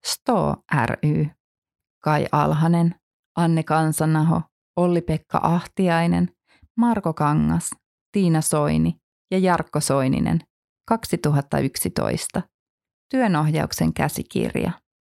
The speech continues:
Tammi. Tiina Punkanen, kaksituhatta yhdeksän. Työnohjaus muutoksen moottorina.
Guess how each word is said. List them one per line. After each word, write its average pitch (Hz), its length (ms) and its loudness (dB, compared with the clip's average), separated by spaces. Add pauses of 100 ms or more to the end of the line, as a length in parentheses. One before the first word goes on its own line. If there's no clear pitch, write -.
(120)
Tammi. 170 500 0 (920)
Tiina 170 320 0
Punkanen, 170 720 0 (300)
kaksituhatta 156 720 0
yhdeksän. 147 680 -2 (380)
Työnohjaus 156 720 2
muutoksen 151 560 0
moottorina. - 720 0